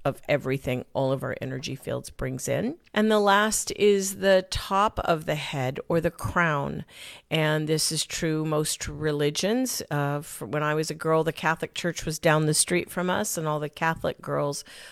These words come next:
wore cute little hats on Sunday morning covering or scarves over their head going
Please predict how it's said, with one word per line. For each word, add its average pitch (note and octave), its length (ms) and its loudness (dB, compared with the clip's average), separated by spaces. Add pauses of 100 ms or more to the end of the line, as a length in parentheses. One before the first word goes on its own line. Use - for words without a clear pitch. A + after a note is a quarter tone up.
(120)
wore D#3+ 280 4
cute - 340 -2
little D3 200 0
hats B2+ 460 0
on E3+ 180 4
Sunday E3 400 2
morning E3 420 0
covering E3 480 0
or C#3+ 240 -2
scarves - 640 0 (100)
over E3+ 220 0
their F3 160 0
head F3+ 340 0 (380)
going D#3 320 2